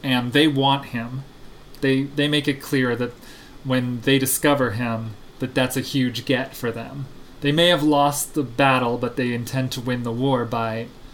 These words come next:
either capturing him or getting him to make plates for them or something. They, they've been looking for him. The otter,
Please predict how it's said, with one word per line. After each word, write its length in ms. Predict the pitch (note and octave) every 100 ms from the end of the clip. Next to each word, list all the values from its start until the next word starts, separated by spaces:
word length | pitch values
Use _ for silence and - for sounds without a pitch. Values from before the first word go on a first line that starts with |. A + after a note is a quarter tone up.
| -
either 260 | A#2+ A2 G#2+
capturing 680 | - F#3 F#3+ - F3 E3+ D#3+
him 380 | E3 D#3+ D#3 B2
or 320 | A2 A2 A2+
getting 280 | B2 B2 B2
him 200 | B2+ A2+
to 100 | A#2+
make 200 | A#2+ -
plates 320 | F3 D#3 -
for 120 | F3
them 260 | D#3 D#3 C3+
or 40 |
something. 580 | - B2+ A#2 C3 C#3 C#3 - - - - - -
They, 140 | D3+
they've 220 | E3+ E3+ D#3
been 200 | E3+ D#3+
looking 360 | D#3+ C#3 B2
for 320 | A2 A#2+ A#2
him. 220 | B2 C#3+ C#3+
The 120 | D3+ -
otter, 500 | D3+ D3 D#3 D3+ C#3